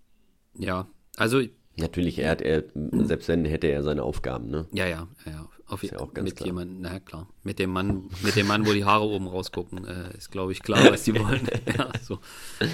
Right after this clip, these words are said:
Speaker 1: Ja, es, äh,
Speaker 2: Ja.
Speaker 1: es, äh, ist, ist tatsächlich, ist tatsächlich so. Ich bin ein bisschen, ich weiß nicht, wie hast du jetzt hier Jonas Rutsch gesehen? Die letzten Ta-,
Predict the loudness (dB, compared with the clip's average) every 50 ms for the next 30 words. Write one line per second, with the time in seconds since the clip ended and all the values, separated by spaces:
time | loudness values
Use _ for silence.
0 | 0 2 4 4 6 6 4 2 0 0 0 2 2 2 2 0 0 -2 -6 -12
1 | -12 -8 -4 -4 -2 -2 -4 -4 -6 -8 -10 -10 -12 -12 -14 -14 -16 -16 -18 -20
2 | -20 _ _ _ _ _ _ _ _ _ _ -20 -20 _ -10 -8 -8 -8 -12 -18
3 | _ _ _ -6 -6 -4 2 6 6 6 6 6 2 0 0 0 -2 -6 -6 -6
4 | -8 -10 -10 -6 -4 -4 -4 -4 -4 -8 -8 -8 -6 -4 -2 -2 -2 2 4 4
5 | 6 6 6 4 4 2 2 0 0 -2 -4 -6 -10 -12 -6 -4 -2 -2 0 -2
6 | -2 0 0 0 2 0 -2 -2 -2 0 2 2 2 2 -2 -2 0 0 2 2
7 | 2 0 0 2 2 2 2 0 -2 -2 -4 -4 -4 -4 -6 -4 -4 -2 -2 -2
8 | -2 -4 -8 _ _ _ -20 -20 _ _ _ _ 0 2 2 2 2 0 -4 -6
9 | -4 -2 0 0 0 -2 -2 -4 -6 -8 -10 -14 -10 -6 -4 -4 -4